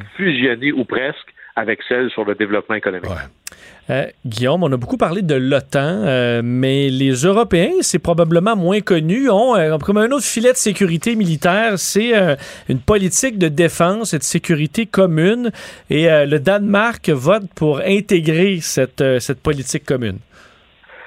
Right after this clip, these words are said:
Speaker 1: Ah, il y avait un référendum au Danemark hier et une des questions, c'était, « Est-ce que vous voulez intégrer la politique de défense commune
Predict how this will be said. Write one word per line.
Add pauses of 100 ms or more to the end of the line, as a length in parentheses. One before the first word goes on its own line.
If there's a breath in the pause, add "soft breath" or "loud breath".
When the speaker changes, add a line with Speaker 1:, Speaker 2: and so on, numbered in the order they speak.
(160 loud breath)
Speaker 1:
Ah,
il
y
avait
un
référendum
au
Danemark
hier
et
une
des
questions,
c'était, « (380 soft breath)
Est-ce
que
vous
voulez
intégrer
la
politique
de
défense
commune